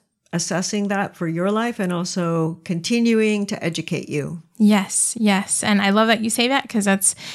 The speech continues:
Speaker 2: exactly what we do here, right?
Speaker 1: Mm-hmm.
Speaker 2: Within that hour appointment, whether it's just a consult, whether
Speaker 1: Mm-hmm.
Speaker 2: it's that well woman exam, having that constantly in mind. And for those who don't know, we do have hour-long appointments. And that's one of the most amazing things about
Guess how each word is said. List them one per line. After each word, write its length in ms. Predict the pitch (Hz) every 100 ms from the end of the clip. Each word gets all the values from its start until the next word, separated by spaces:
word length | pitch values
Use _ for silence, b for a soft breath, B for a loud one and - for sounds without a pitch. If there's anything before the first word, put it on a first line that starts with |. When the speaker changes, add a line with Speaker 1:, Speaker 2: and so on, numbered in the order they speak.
| B
Speaker 2:
exactly 480 | 220 208 220 220 214
what 160 | 202 -
we 100 | 185
do 140 | 190
here, 300 | 190 - 175
right? 320 | 202 185 220 147
Speaker 1:
Mm-hmm. 200 | 170 190
Speaker 2:
Within 300 | 202 214 226
that 200 | 226 214 -
hour 420 | 226 214 214 214 208
appointment, 580 | - - 214 214 220 214
whether 200 | 214 202 196
it's 140 | 190
just 200 | 240 240
a 60 | 220
consult, 560 | - 233 269 285 269 196
whether 240 | 208 196
Speaker 1:
Mm-hmm. 100 | 185
Speaker 2:
it's 120 | 185 -
that 220 | 180 -
well 180 | 220 240
woman 240 | 240 240
exam, 460 | 220 214 214 220 240 B B B B B -
having 380 | - 254 294 254
that 120 | 185
constantly 440 | - 214 220 220
in 100 | 196
mind. 300 | 196 202 247
And 180 | 202 190
for 180 | 190 214
those 280 | 208 214 233
who 100 | 339
don't 260 | 311 294
know, 440 | 247 285 247 214 226 B B B B
we 140 | 220
do 180 | 202 240
have 240 | 277 277 247
hour-long 400 | 214 202 190 180
appointments. 560 | 180 190 53 53 - -
And 120 | 208
that's 200 | 214 208
one 180 | 214 226
of 80 | 214
the 140 | 196
most 320 | 202 214 -
amazing 560 | 220 226 254 294 294 277
things 280 | 220 196 196
about 360 | 196 180 -